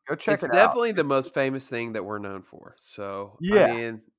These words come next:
Speaker 1: I,
Speaker 2: yeah,
Speaker 1: and I'm gonna
Speaker 2: I,
Speaker 1: ride those
Speaker 2: <laughs>
Speaker 1: coattails,
Speaker 2: you
Speaker 1: dude.
Speaker 2: definitely need to ride the coattails.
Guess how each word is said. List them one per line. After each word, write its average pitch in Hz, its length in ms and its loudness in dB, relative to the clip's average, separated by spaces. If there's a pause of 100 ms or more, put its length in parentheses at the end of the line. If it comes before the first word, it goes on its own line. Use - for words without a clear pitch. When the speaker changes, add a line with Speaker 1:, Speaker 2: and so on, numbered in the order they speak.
(140)
Speaker 1:
I, 120 40 4
Speaker 2:
yeah, 127 200 4
Speaker 1:
and 151 100 -2
I'm 170 120 8
gonna 160 180 6
Speaker 2:
I, 123 80 4
Speaker 1:
ride 113 280 4
those 95 220 -8
Speaker 2:
<laughs> - 80 -14
Speaker 1:
coattails, 92 480 -8
Speaker 2:
you 170 140 0
Speaker 1:
dude. 147 100 -8
Speaker 2:
definitely 180 560 6
need 160 200 2
to 156 80 0
ride 175 300 4
the 190 80 0
coattails. 202 680 6